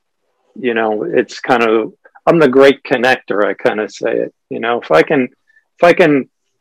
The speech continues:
if something I say resonates with someone, or if I can help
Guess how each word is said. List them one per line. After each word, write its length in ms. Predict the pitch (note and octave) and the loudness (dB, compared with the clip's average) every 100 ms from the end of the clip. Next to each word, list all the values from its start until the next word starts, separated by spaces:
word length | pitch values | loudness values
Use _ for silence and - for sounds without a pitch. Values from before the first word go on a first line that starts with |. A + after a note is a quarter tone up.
| _ - | _ -20
if 100 | - | -4
something 360 | F3+ E3+ E3+ | -2 2 2
I 140 | D3+ C3+ | 2 0
say 480 | - C3 C3 B2+ A#2+ | 0 2 4 2 0
resonates 760 | A#2+ A#2 A#2+ A2 A#2 A2 - | -4 -4 -4 -4 -6 -6 -6
with 140 | A2+ - | -6 -4
someone, 420 | B2 A2+ A2 G#2 _ _ _ _ - | -6 -4 -6 -8 _ _ _ _ -6
or 180 | A#2+ A2+ | 0 0
if 100 | - | 2
I 120 | B2+ | 2
can 180 | C3+ G#2+ | 2 -2
help 380 | G2 C#3+ A#2+ | 2 2 2